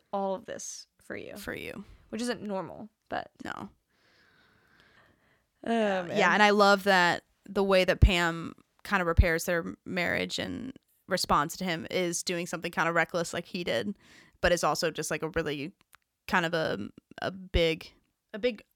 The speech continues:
Speaker 2: gesture, a big gesture of love. And I love, I just love that storyline that they
Speaker 1: Which
Speaker 2: end up,
Speaker 1: is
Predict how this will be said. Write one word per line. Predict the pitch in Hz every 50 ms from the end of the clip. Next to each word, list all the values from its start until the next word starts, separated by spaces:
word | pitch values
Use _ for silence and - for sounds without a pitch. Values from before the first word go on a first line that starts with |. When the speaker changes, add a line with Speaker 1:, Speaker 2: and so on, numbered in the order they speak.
| - 202
Speaker 2:
gesture, | 190 233 190 165 - - - - - - - - _ _ _ _ _ -
a | 196
big | 190 - - 202
gesture | - - 190 - - - -
of | - 104 -
love. | - - - - - - - _ _ _ _ _ -
And | - 170 127 - - - 240 226 196 _ _ _ _ _ _ - - - - - - - - - _ _ - - _ _ _ _ _ _ _ _ _ _ _ _ _ _ _ _ -
I | 190
love, | 196 190 180 170 -
I | 190 208 202
just | 185 208 196 - -
love | 185 170 170
that | 165 151 -
storyline | - - - - - - 160 131 - -
that | - 202 -
they | - - 165
Speaker 1:
Which | - -
Speaker 2:
end | 165 160
up, | - -
Speaker 1:
is | 202 196 - - - - - -